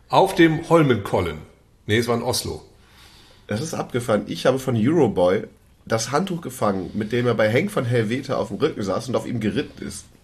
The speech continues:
Speaker 2: Aber das war le-, lediglich in der großen Freiheit sechsunddreißig in Hamburg. Gerade als die
Speaker 1: Ich
Speaker 2: das Album Scandinavian Leather rausgebracht haben.
Speaker 1: Ich war mal bei Omas Teich und Henk fuhr an mir vorbei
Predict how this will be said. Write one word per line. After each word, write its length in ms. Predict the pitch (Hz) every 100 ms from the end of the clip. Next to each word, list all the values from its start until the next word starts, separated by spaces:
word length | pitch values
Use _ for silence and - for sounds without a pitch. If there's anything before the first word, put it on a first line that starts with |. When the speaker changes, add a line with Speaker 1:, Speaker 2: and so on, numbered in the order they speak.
| _ _ -
Speaker 2:
Aber 180 | - 104
das 200 | 104 107
war 100 | 113
le-, 180 | 110 107
lediglich 580 | 117 123 127 117 110 - -
in 80 |
der 100 | 107
großen 300 | 104 110 120
Freiheit 380 | - - 101 98
sechsunddreißig 600 | 90 90 98 90 104 -
in 120 | 101 98
Hamburg. 260 | 135 107 85 - - - - -
Gerade 300 | 117 113 -
als 160 | 104
die 80 | -
Speaker 1:
Ich 120 | 214
Speaker 2:
das 80 | -
Album 300 | 98 113 117
Scandinavian 600 | 110 113 107 104 117 110
Leather 240 | 101 117 85
rausgebracht 540 | 73 - - 82 -
haben. 100 | - - _ - - - _ -
Speaker 1:
Ich 220 | 175 175
war 120 | 151
mal 160 | 139 123
bei 100 | 123
Omas 320 | 135 127 110
Teich 460 | - 165 113 151 -
und 160 | 120 117
Henk 200 | 147 147
fuhr 200 | - 147
an 60 | 127
mir 120 | 131
vorbei 540 | 127 113 151 131 113